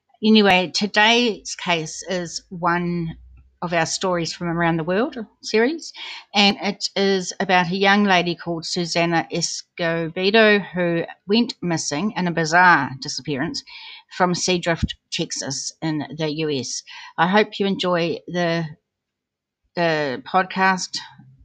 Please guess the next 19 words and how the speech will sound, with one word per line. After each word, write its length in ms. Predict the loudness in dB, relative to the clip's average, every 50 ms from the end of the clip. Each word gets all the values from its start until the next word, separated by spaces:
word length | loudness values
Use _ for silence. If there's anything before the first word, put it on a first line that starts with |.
| _ _
the 380 | -6 -4 -2 -2 -2 -4 -6 -6 -6
episode. 580 | -6 -6 -4 -6 -2 0 2 4 4 4 2 -2 -6 -14 -20 -20 -20 -20 _
If 60 | -2 0
you 60 | 2
need 140 | 4 4 2
to 60 | 2
get 120 | 0 0
hold 140 | 0 0 2
of 60 | 2
me, 240 | 0 0 -2 -2 -2
N 100 | -2 0
Z 140 | 0 -2 0
missing 320 | 0 -2 -2 -2 -2 -4
at 80 | -4 -4
gmail 340 | -2 -2 0 0 0 0 -2
dot 200 | -4 -6 -8 -6
com. 340 | -6 -6 -6 -6 -8 -10 -14 -20 _ _ -6
Thanks, 260 | -4 -4 -2 -4 -2
guys. 460 | 0 0 2 2 0 -2 -4 -10 -14